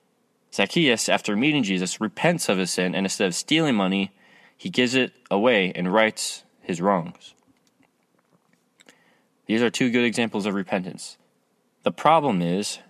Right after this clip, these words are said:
repentance can be faked. Repentance can be falsified. Pastor and theologian Doctor Sinclair Ferguson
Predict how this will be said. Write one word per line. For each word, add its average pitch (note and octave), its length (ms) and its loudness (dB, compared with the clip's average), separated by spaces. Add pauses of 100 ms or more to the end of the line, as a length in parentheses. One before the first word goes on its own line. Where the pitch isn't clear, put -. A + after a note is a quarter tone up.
(200)
repentance G#2 680 -2
can F2 180 -2
be E2+ 100 -4
faked. - 580 -6 (960)
Repentance G#2 560 -4
can F#2 180 -4
be F2+ 100 -4
falsified. F2+ 800 -2 (920)
Pastor B2 340 0
and A2+ 100 -2
theologian G#2+ 600 -2
Doctor G2 300 -2
Sinclair A2 440 -2
Ferguson F#2 760 -4